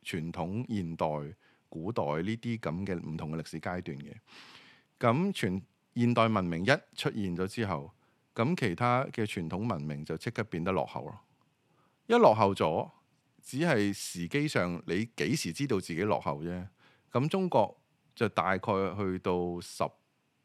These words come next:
九世紀，所謂面對列強入侵。咁但係盧生就唔係好鍾意用呢個 term 去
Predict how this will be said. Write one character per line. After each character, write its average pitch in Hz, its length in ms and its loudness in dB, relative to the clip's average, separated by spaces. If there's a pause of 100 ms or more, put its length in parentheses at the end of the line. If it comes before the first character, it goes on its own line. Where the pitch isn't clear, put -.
(280)
九 80 280 -2
世 120 120 -2 (160)
紀， 78 320 -6 (640)
所 127 320 4
謂 - 20 6
面 95 220 4
對 95 120 4
列 85 140 -2
強 78 160 -4
入 73 200 -6
侵。 110 100 -4 (560)
咁 165 180 2
但 - 20 4
係 120 140 8
盧 90 160 4
生 143 220 2
就 110 80 2
唔 76 140 -2
係 76 120 -2
好 82 100 -4
鍾 135 260 -2
意 101 100 0
用 85 260 -2
呢 107 60 0
個 80 420 -2 (800)
term 123 420 2
去 107 120 -2